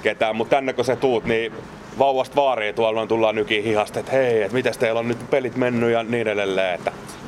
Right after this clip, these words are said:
varmaan, varmaan siinä on niinku ne pointit, että mi-, mitä tossa niinku lähdetään tavoittelemaan, että halutaan näyttää, että niinku kyllä täällä osataan ja totta kai se ehkä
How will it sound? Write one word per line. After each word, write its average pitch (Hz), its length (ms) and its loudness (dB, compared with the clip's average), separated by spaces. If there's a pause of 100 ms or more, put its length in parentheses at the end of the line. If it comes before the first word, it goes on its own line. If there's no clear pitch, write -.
varmaan, 175 320 2 (120)
varmaan 175 300 2
siinä 175 220 0
on 135 100 -2
niinku 131 180 2
ne 131 80 2
pointit, 120 400 2
että 110 160 2
mi-, 117 180 -2
mitä 131 220 2
tossa 117 200 -2
niinku 110 160 2
lähdetään 107 340 2
tavoittelemaan, 107 360 0
että 127 100 0
halutaan 113 340 0
näyttää, 104 440 0 (380)
että 95 180 -4
niinku 98 180 -2
kyllä 107 200 2
täällä 110 220 0
osataan 92 440 0
ja 78 80 -4 (440)
totta 196 200 0
kai 196 180 2
se 214 160 2
ehkä 190 300 0